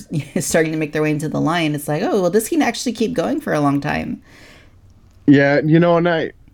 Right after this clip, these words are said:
Speaker 2: it might have been silly to think, but at the time, uh, uh,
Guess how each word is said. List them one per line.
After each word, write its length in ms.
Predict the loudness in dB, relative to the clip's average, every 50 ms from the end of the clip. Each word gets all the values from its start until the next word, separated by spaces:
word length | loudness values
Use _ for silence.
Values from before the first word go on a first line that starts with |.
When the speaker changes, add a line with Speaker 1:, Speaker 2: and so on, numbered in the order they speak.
| _ _ -20
Speaker 2:
it 260 | -16 -6 -2 2 2
might 200 | 4 4 2 2
have 100 | 2 0
been 160 | 0 0 -2
silly 360 | -2 -2 0 0 2 2 0 -2
to 160 | -2 -6 -6
think, 400 | -4 -2 0 0 0 -2 -4 -8 -6 _
but 280 | 0 0 0 0 -2 -6 _ _ _ _ _ _ _ _ _ _
at 160 | -4 -4 -2
the 80 | -2 -4
time, 400 | -4 -4 -4 -2 -2 0 0 0
uh, 40 | 0 -2
uh, 320 | 0 0 0 0 0 0